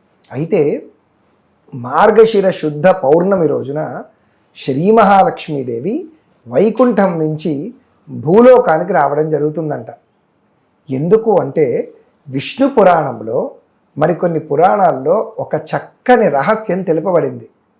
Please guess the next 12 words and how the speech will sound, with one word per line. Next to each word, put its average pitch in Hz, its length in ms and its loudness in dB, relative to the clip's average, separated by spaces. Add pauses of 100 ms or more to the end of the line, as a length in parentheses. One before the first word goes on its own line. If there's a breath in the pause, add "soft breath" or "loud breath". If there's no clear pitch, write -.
(460)
అదేంటంటే, 160 1080 -2 (300)
సాక్షాత్తు 175 1120 0
శ్రీ 151 400 -6
మహాలక్ష్మీదేవి 165 1300 0 (440 soft breath)
మానవ 170 460 4
అవతారంలో, 156 880 2 (400)
అంటే 214 540 2
మానవుల 202 560 4
రూపంలో 170 500 0
ధరించి, 156 680 -8 (640)
ఈ 175 140 0
భూలోకంలో 156 1000 2